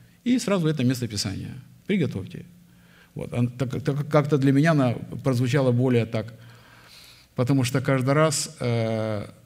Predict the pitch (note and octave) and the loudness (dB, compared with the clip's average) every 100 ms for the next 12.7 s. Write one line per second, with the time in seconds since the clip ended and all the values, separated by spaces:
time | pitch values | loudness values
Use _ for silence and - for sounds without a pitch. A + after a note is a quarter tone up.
0 | _ _ A#2 G#2+ C3 A#2+ A#2+ G#2 - - | _ _ -8 -4 -2 -2 -2 -4 -6 -18
1 | - - _ - G#3+ G#3 - - - - | -20 -20 _ -8 -6 -4 -6 -8 -12 -20
2 | - A2+ A2 C3 C3 A#2 A2 G#2+ G2 G2+ | -12 -6 -4 -2 -2 -4 -6 -6 -10 -10
3 | B2 - _ _ _ _ A2+ B2+ D3 B2 | -14 -18 _ _ _ _ 0 2 4 4
4 | A#2+ B2 G2+ G2 F#2+ - - - - - | 2 0 -2 -4 -8 -12 -20 -20 -16 -2
5 | A#2 A#2+ A2+ B2 A#2+ F3 E3+ B2 G#2+ C3 | 0 2 2 2 2 2 0 0 2 2
6 | C3 B2+ A#2 A#2+ A#2+ - A#2+ A#2 A#2+ A#2 | 2 4 4 4 2 -2 -2 2 4 4
7 | A2+ F#2 - F#2 - - - - - - | 2 -2 -6 -10 -10 -16 -20 -20 -20 -20
8 | - - - - - - D3+ D#3 D#3+ D3 | -20 -20 -20 -20 -14 -2 2 4 6 6
9 | D3 G#3+ G3+ F3 F#3 E3+ D#3+ - D3 D3+ | 6 4 6 6 6 4 2 2 0 0
10 | - F#3+ F3 D#3+ D#3 D3+ D3 A3+ G3 - | 0 0 2 2 4 4 4 2 2 4
11 | F3 D#3+ F3 F3 - C3 D3 - D#3 C#3+ | 4 4 4 2 0 0 2 4 6 6
12 | C#3+ C#3 E3 B2 - - - | 4 4 4 4 4 -4 -10